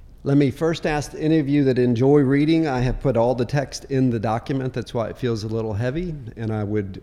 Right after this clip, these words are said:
call on you to just feel free. I'll ask if someone would like to read, and if not, I will. Or, um, but first, let's open up with a word of prayer.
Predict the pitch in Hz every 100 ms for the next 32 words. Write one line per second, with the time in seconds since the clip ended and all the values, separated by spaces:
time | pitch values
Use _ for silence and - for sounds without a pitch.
0 | - - 117 117 120 120 123 110 98 107
1 | - 120 120 - 127 123 131 117 98 101
2 | 107 127 131 - 113 - 117 113 110 110
3 | 120 - 117 120 131 131 - 117 107 110
4 | 107 113 110 113 123 101 95 92 - -
5 | - - - - - - 104 101 98 98
6 | 98 101 - - - - - - - -
7 | - - - - - - - - 113 127
8 | 123 135 117 123 104 120 110 110 104 107
9 | 110 101 - 113 107 101